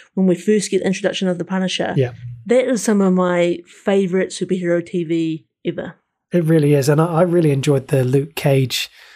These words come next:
Speaker 2: story as well, 'cause when I looked at all the characters, and I thought, "Oh, I know this one, I know that." And I, and I didn't know much about Luke Cage, and I thought that was absolutely,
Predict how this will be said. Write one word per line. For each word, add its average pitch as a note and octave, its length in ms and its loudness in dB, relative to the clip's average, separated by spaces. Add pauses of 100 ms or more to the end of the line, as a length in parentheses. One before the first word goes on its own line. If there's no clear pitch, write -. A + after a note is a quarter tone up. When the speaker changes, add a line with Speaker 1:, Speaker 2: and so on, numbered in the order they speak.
(220)
Speaker 2:
story B2 480 0
as B2 120 0
well, C3 240 2
'cause C3 140 -6
when C3+ 100 2
I C3 60 2
looked E3 320 0
at F#3+ 60 -2
all D3 80 0
the B2+ 100 -2
characters, C#3 600 -2 (300)
and C3+ 140 -2
I A#2+ 80 -4
thought, C3+ 400 -4 (200)
"Oh, F3+ 200 0
I D3 120 0
know E3+ 220 4
this D#3 220 0
one, C#3+ 80 2
I C#3 40 0
know C#3+ 120 0
that." - 140 -8
And D3+ 140 0
I, D3+ 200 -4
and D3+ 100 0
I C#3 120 0
didn't F#3+ 220 0
know D3 120 4
much D3 240 0
about C3 160 0
Luke D#3 140 -4
Cage, C#3 260 0
and C#3+ 100 0
I A3+ 80 0
thought D#3+ 320 -8
that F3+ 220 -6
was C#3+ 180 -2
absolutely, D3 680 -2